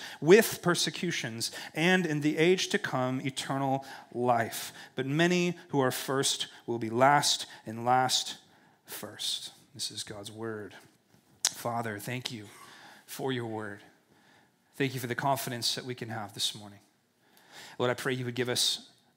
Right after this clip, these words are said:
anxious hearts, Lord, not anxious for the cares of this world, but anxious to hear the words of our Maker, of our Master, of our King.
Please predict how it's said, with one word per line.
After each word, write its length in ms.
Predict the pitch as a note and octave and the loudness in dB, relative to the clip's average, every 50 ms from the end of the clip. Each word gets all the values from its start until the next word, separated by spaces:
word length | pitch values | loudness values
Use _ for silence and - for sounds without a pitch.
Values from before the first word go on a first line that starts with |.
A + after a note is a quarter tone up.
| _ _ - | _ _ -6
anxious 380 | C3+ C3+ C3 - C#3 B2 - | -6 -4 -2 -2 -2 -2 -2
hearts, 400 | - - B2+ A2+ A2+ - - - | -2 -2 -4 -4 -4 -4 -6 -8
Lord, 120 | C3 A#2 B2+ | -6 -4 -2
not 180 | C#3 C3+ C3 | 0 0 0
anxious 340 | C#3 C3+ C3+ - - C3 - | 0 0 -2 0 -2 -2 -2
for 100 | - C#3 | -2 -2
the 80 | - - | -4 -4
cares 280 | - D3 C#3 C3+ B2+ | -2 0 0 0 0
of 80 | B2 A#2 | -2 -2
this 180 | A#2+ A2+ - | -4 -4 -4
world, 300 | B2 B2 B2+ C3 B2 A#2 | -2 -2 -2 -2 -2 -2
but 100 | A#2 B2 | -4 -8
anxious 340 | - B2+ C3 B2+ - B2+ - - | -8 -6 -6 -6 -4 -4 -4 -6
to 100 | - - | -6 -6
hear 420 | - - - D3 C#3+ D3 D#3+ D#3+ | -6 -4 -2 0 0 2 2 0
the 100 | D3 C#3 | 0 -2
words 440 | B2 A#2+ C3 C3+ C#3 C#3 C#3 C3+ B2 | -2 0 0 2 4 2 2 2 0
of 160 | A#2+ A2+ A#2 | -4 -4 -4
our 80 | G#2+ A2 | -6 -4
Maker, 560 | A2 A2+ B2+ C#3+ C#3+ - D#3+ D#3+ D#3+ D#3+ - - - - - A2+ | -2 0 0 0 0 0 0 0 0 -2 -4 -8 -14 -10 -6 -6
of 100 | A2+ A2+ | -4 -4
our 80 | G#2+ | -4
Master, 600 | A2+ A#2+ C3+ E3 D#3 - - - D#3 D#3 D#3 D3+ D3+ - - - | 2 6 6 6 6 4 0 0 0 0 0 0 -2 -8 -10 -10
of 80 | C#3 B2 | -6 -6
our 80 | G#2+ | -6
King. 540 | G#2 - - - D3+ D#3 D#3+ D3+ D#3 D3+ D3 | -6 -4 -4 -2 0 0 0 0 -2 -2 -4